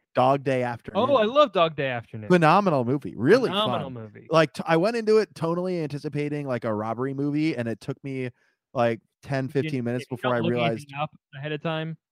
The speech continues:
Speaker 1: Yeah, I didn't look at, I just
Speaker 2: Wow.
Speaker 1: knew, I knew that it was a robbery movie with Al Pacino, and I love that, like, those seventies Al Pacino movies. I need to
Speaker 2: Yes.
Speaker 1: watch Serpico next. That's the one on my list.
Speaker 2: I, I wanna see Serpico as well. I've not seen it. Boys Serpico?
Speaker 1: <laughs> Boys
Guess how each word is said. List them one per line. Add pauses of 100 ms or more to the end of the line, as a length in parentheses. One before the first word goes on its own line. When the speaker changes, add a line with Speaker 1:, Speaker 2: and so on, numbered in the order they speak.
(160)
Speaker 1:
Yeah,
I
didn't
look
at,
I
just
Speaker 2:
Wow.
Speaker 1:
knew,
I
knew
that
it
was
a
robbery
movie
with
Al
Pacino,
and
I
love
that,
like,
those
seventies
Al
Pacino
movies. (360)
I
need
to
Speaker 2:
Yes.
Speaker 1:
watch
Serpico
next.
That's
the
one
on
my
list.
Speaker 2:
I,
I
wanna
see
Serpico
as
well.
I've
not
seen
it. (300)
Boys
Serpico?
Speaker 1:
<laughs>
Boys